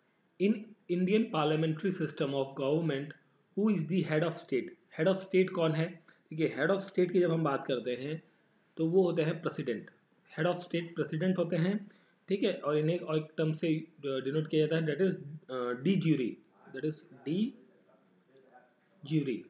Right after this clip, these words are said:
ठीक है, de jure कहा जाता है। और जो पीएम होते हैं ये आपके, अ, government के head होते हैं, head of government होते हैं, ठीक है, ये executive head कहा जाता है इन्हें basically। Real executive head जो है वो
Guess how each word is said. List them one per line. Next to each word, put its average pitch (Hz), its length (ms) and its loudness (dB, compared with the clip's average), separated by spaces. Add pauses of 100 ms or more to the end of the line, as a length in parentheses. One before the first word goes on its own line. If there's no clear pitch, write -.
ठीक 220 100 -4
है, 208 120 -2
de 151 160 0
jure 185 200 0
कहा 139 120 -2
जाता 120 260 -2
है। 107 180 -10 (300)
और 139 120 -4
जो 185 80 2
पीएम 202 320 2
होते 151 240 2
हैं 120 280 -8 (300)
ये 170 180 0
आपके, 175 480 0 (500)
अ, 135 160 -4
government 180 500 4
के 180 60 0
head 143 180 0
होते 113 180 -4
हैं, 113 260 -12
head 175 220 2
of 185 80 -2
government 160 380 2
होते 151 180 0
हैं, 165 500 -4
ठीक 190 140 -2
है, 196 60 4
ये 170 100 6
executive 156 520 2
head 151 180 -4
कहा 135 180 -4
जाता 139 240 0
है 135 60 0
इन्हें 151 140 -4
basically। 139 460 -4 (500)
Real 220 240 6
executive 165 460 2
head 151 180 -2
जो 147 80 0
है 127 100 -2
वो 160 300 -2